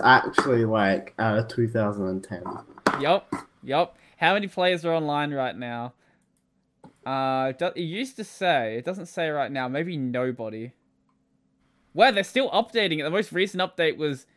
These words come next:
Speaker 2: five days ago. What the <laughs> hell? People are still, <laughs> why are they still developing this?
Speaker 1: 'Cause
Speaker 2: Okay.
Speaker 1: why wouldn't you be? The doy.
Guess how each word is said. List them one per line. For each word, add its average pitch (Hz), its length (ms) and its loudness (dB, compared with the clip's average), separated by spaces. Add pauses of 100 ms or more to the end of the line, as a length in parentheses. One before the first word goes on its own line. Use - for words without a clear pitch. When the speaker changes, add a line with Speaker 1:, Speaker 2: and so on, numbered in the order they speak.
(180)
Speaker 2:
five 170 380 2
days 180 300 2
ago. 120 460 -8 (760)
What 190 200 -8
the 247 260 4
<laughs> - 60 -4
hell? 202 260 4
People 254 340 -2
are - 40 -4
still, 214 280 -2 (340)
<laughs> - 300 -12
why 226 360 2
are 320 100 4
they 294 140 4
still 262 240 2
developing 226 640 0
this? 135 500 -6 (2000)
Speaker 1:
'Cause 233 220 0
Speaker 2:
Okay. 240 380 4
Speaker 1:
why 113 220 -6
wouldn't 123 340 -4
you 127 60 -4
be? 196 720 -10 (220)
The 117 120 0
doy. 113 400 0